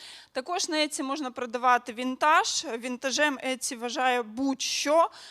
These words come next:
старше за двадцять років, тобто будь-які речі, які були виготовлені до дві тисячі другого року, і тут, е, вже зрозуміло, можна і потрібно продавати також речі, е,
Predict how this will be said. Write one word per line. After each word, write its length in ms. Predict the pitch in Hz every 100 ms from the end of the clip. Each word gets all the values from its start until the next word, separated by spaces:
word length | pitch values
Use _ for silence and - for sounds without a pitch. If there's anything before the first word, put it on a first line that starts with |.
| -
старше 560 | - - 269 - - 254
за 140 | 233
двадцять 480 | 220 247 254 - 240
років, 360 | 226 185 208
тобто 280 | - 208 240
будь-які 500 | 233 285 240 220 254
речі, 320 | 277 339 -
які 160 | 262 240
були 220 | 220 240
виготовлені 720 | 226 302 262 - 214 214 208
до 200 | 208 285
дві 160 | 262 233
тисячі 460 | - 262 233 - 240
другого 420 | 247 233 233 240
року, 420 | 339 415 - 294 - - -
і 80 | 254
тут, 280 | 330 - 254
е, 380 | 233 226 202 202 190
вже 240 | 226 240 226
зрозуміло, 640 | 233 208 269 285 330 302
можна 460 | 220 262 294 285 220
і 540 | 196 226 208 208 190
потрібно 480 | - 208 262 254 247
продавати 540 | 240 208 196 247 269 262
також 360 | - 262 -
речі, 480 | 302 233 247 - 233
е, 180 | 226